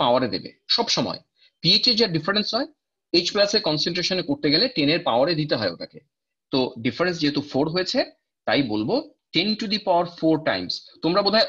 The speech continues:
অল্প অল্প কথাটা মনে রেখেছিলে, ওই জন্য বাপাই শি-, শিবাঙ্কর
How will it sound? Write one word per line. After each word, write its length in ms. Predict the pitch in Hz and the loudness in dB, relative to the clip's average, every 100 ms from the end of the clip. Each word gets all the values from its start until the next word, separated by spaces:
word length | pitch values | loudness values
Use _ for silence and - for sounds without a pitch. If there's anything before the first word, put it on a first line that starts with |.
| - | 2
অল্প 260 | 185 196 | 0 2
অল্প 240 | 208 208 214 | 0 0 -2
কথাটা 260 | 175 196 190 | -2 2 2
মনে 220 | 147 170 | 4 2
রেখেছিলে, 520 | 185 196 202 240 339 _ _ | 2 0 0 -2 -2 _ _
ওই 100 | 151 | 0
জন্য 200 | 147 170 | 2 2
বাপাই 540 | 160 139 117 143 156 160 - - | 2 0 2 2 0 -4 -14 -4
শি-, 200 | 143 131 | -2 0
শিবাঙ্কর 480 | 156 151 160 196 | 2 2 2 -2